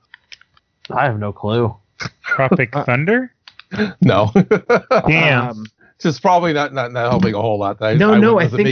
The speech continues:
Speaker 4: making
Speaker 3: can
Speaker 4: of
Speaker 3: get
Speaker 4: route.
Speaker 3: this. Um,
Speaker 4: I'm sure you can.
Speaker 1: Talk,
Speaker 4: Uh, there's
Speaker 1: talk it out,
Speaker 4: one
Speaker 1: Brian,
Speaker 4: word I
Speaker 1: talk
Speaker 4: could
Speaker 1: it out.
Speaker 4: use that was actually the quote, but it would totally give it away. <laughs>
Speaker 3: Go ahead. Go ahead. Let's
Speaker 4: Uh,
Speaker 3: get the hint.
Speaker 4: <laughs> Okay. I, I think my job is extinct.
Speaker 3: No, it didn't help.
Speaker 4: Oh, it didn't help? Oh, good. Okay.
Speaker 2: <laughs>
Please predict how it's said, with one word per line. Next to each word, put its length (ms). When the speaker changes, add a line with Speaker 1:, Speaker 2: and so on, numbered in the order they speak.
Speaker 4:
making 100
Speaker 3:
can 80
Speaker 4:
of 40
Speaker 3:
get 180
Speaker 4:
route. 100
Speaker 3:
this. 380
Um, 340
Speaker 4:
I'm 80
sure 180
you 160
can. 360
Speaker 1:
Talk, 220
Speaker 4:
Uh, 100
there's 200
Speaker 1:
talk 80
it 40
out, 80
Speaker 4:
one 80
Speaker 1:
Brian, 180
Speaker 4:
word 80
I 80
Speaker 1:
talk 100
Speaker 4:
could 60
Speaker 1:
it 60
out. 180
Speaker 4:
use 160
that 120
was 140
actually 380
the 120
quote, 300
but 80
it 40
would 120
totally 280
give 120
it 80
away. 220
<laughs> 180
Speaker 3:
Go 140
ahead. 300
Go 140
ahead. 240
Let's 220
Speaker 4:
Uh, 40
Speaker 3:
get 140
the 120
hint. 260
Speaker 4:
<laughs> 360
Okay. 260
I, 200
I 100
think 200
my 120
job 280
is 100
extinct. 460
Speaker 3:
No, 300
it 100
didn't 200
help. 300
Speaker 4:
Oh, 80
it 40
didn't 200
help? 200
Oh, 160
good. 240
Okay. 260
Speaker 2:
<laughs> 100